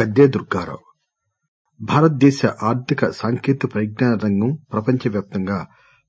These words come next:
ప్రజల జీవితాలను సులభతరం చేయబోతోందని ప్రధానమంత్రి నరేంద్ర మోదీ అన్నారు. మహారాష్ట్రలోని పాల్ఘర్ జిల్లాలో వాధ్వన్ రేవుకు ప్రధానమంత్రి నరేంద్ర మోదీ ఈరోజు శంకుస్థాపన చేశారు.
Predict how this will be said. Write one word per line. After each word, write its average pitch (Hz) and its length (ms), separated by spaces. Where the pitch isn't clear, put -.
ప్రజల 131 220
జీవితాలను 117 800
సులభతరం 127 480
చేయబోతోందని 104 840
ప్రధానమంత్రి 101 720
నరేంద్ర 110 360
మోదీ 87 240
అన్నారు. 76 360
మహారాష్ట్రలోని 131 760
పాల్ఘర్ 123 360
జిల్లాలో 101 600
వాధ్వన్ 131 480
రేవుకు 101 680
ప్రధానమంత్రి 107 600
నరేంద్ర 104 300
మోదీ 104 240
ఈరోజు 98 320
శంకుస్థాపన - 580
చేశారు. - 440